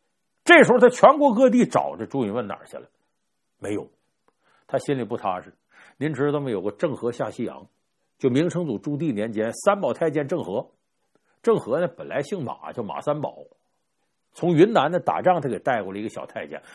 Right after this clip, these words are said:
后来呢，在咱们北京大兴这会儿啊，跟这个，呃，当时的建文帝朱允炆的军队打仗，这个马三宝太监就立了大功了。皇上赐姓他为郑，为什么？这个大兴附近有个村儿叫郑村儿，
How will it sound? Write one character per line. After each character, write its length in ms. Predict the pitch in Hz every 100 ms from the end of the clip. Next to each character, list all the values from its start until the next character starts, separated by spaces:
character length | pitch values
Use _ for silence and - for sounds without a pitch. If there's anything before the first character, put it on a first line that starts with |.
| -
后 220 | - 247 196
来 220 | 120 160
呢， 100 | 160 _ _
在 180 | - 180
咱 120 | 135
们 100 | 156
北 200 | 165 82
京 180 | 87 156
大 220 | 190 165
兴 180 | - 107
这 100 | 107
会 120 | 92
儿 140 | 82 71
啊， 60 | - _ _ _ _
跟 180 | 131 139
这 160 | 143
个， 280 | 117 113 101 _ _ _
呃， 520 | - 90 80 76 73 73 -
当 160 | 113 120
时 240 | - 107
的 100 | 117
建 200 | 107 135
文 80 | 113
帝 120 | 127
朱 180 | 117 139
允 80 | 98
炆 160 | 139 127
的 60 |
军 200 | 92 120
队 120 | 131
打 180 | 120 -
仗， 220 | 73 139 - _ _ _ _ _ _ _ _ _
这 160 | 160 123
个 240 | 123 - -
马 160 | 90 98
三 180 | 151
宝 160 | 135 73
太 200 | - 123
监 180 | 110 101
就 100 | 104
立 200 | 131 110
了 80 | 101
大 120 | 107
功 240 | 92 90
了。 80 | 90 _ _ _ _ _
皇 320 | - 107 104 180
上 120 | 196
赐 340 | - - 233
姓 220 | - 151
他 100 | 98
为 180 | 92 82
郑， 220 | 78 127 - -
为 160 | 185
什 160 | 180 110
么？ 120 | 123 - _ _ _ _ _ -
这 100 | 156
个 60 | 143
大 240 | 196 151
兴 160 | 160 160
附 160 | 104
近 140 | 127 147
有 100 | 90
个 80 |
村 200 | 95 -
儿 60 | 131
叫 100 | 131
郑 200 | 127 139
村 180 | -
儿， 80 | 113